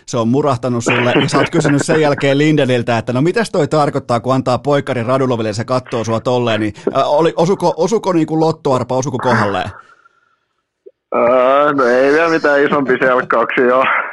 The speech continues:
Speaker 2: selkkauksia oo, mut kyllä se laittaa kaksi tommoista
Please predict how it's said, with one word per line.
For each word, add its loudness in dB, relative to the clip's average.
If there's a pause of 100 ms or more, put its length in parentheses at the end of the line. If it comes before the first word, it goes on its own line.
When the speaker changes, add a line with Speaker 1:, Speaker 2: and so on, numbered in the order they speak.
(240)
Speaker 2:
selkkauksia 0
oo, 2
mut -6
kyllä 0
se 2 (1200)
laittaa 0
kaksi -2
tommoista -2